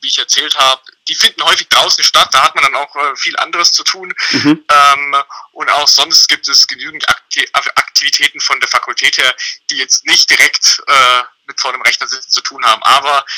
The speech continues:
Speaker 1: klar, im Prinzip als Informatiker ist die Hauptaufgabe schon das Programmieren und,
Speaker 2: Ja.
Speaker 1: äh, da wird es sich nicht vermeiden lassen. Und wenn man keinen Spaß hat, vorm Rechner zu sitzen, dann sollte man sich auch vielleicht überlegen, ob Informatik das Richtige ist für einen.
Speaker 2: Ja,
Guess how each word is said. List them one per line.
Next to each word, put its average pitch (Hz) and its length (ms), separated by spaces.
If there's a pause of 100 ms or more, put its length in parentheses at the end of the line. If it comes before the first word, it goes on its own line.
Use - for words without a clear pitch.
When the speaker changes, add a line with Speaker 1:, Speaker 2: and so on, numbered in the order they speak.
(200)
Speaker 1:
klar, 135 360 (380)
im - 140
Prinzip 147 400
als 139 140
Informatiker 143 800 (500)
ist - 220
die 139 40
Hauptaufgabe 139 640
schon 147 340 (140)
das 143 140
Programmieren 131 640
und, 123 320
Speaker 2:
Ja. 117 320
Speaker 1:
äh, 117 40 (600)
da 117 360
wird 165 120
es 165 120
sich - 120
nicht 180 140
vermeiden 160 380
lassen. 127 280
Und 127 80
wenn 156 100
man 165 100
keinen 170 180
Spaß 165 300
hat, 170 100
vorm 151 140
Rechner 147 260
zu 143 80
sitzen, 147 320
dann 131 100
sollte 143 220
man 139 100
sich 131 180
auch 135 80
vielleicht 127 360
überlegen, 127 400
ob 120 180
Informatik 117 600 (420)
das - 160
Richtige - 380
ist - 200
für - 160
einen. - 180 (340)
Speaker 2:
Ja, - 180